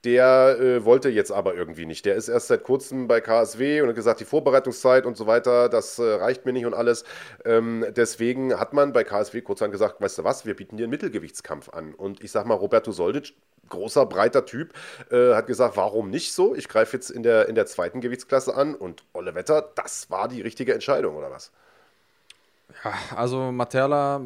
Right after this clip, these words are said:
Speaker 2: absolute Legende in Polen, ähm, der sah auch größer aus im Kampf, also man hat den Unterschied gesehen, physisch. Auf der anderen Seite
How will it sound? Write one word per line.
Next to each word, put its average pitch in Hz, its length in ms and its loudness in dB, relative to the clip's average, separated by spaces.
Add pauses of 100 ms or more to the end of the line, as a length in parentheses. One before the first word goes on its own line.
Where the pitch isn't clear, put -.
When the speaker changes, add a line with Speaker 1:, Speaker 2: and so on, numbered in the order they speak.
Speaker 2:
absolute - 400 -6
Legende 131 500 0
in 123 140 -2
Polen, 151 840 -2
ähm, 120 920 -8
der 120 580 0
sah 113 480 -4
auch 139 300 -2
größer 135 520 -2
aus 151 320 -2
im 151 160 -8
Kampf, 185 300 -8
also 120 160 -4
man 110 140 -4
hat - 260 -6
den 139 180 0
Unterschied 160 640 -4
gesehen, 135 500 -4
physisch. 156 680 -8 (560)
Auf - 160 -4
der 120 100 0
anderen 151 220 -2
Seite 151 480 -4